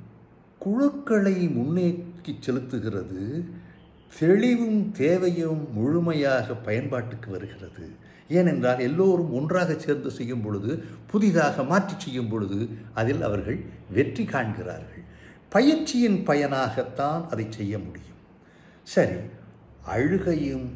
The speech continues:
இயலாமையும் விமர்சனத்தின் வெளிப்பாடு. நீங்கள் யாரையாவது விமர்சித்தால் அவர்கள் அடுத்தது சந்தோஷமாக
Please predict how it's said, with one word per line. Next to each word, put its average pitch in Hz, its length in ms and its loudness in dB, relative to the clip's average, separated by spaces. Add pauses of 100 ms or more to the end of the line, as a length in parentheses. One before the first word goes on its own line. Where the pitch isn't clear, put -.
இயலாமையும் 107 840 -2 (260)
விமர்சனத்தின் 120 880 -2
வெளிப்பாடு. - 560 -8 (640)
நீங்கள் 131 360 2
யாரையாவது 135 520 6
விமர்சித்தால் 135 680 0 (260)
அவர்கள் 117 440 2
அடுத்தது 175 440 2
சந்தோஷமாக 156 960 2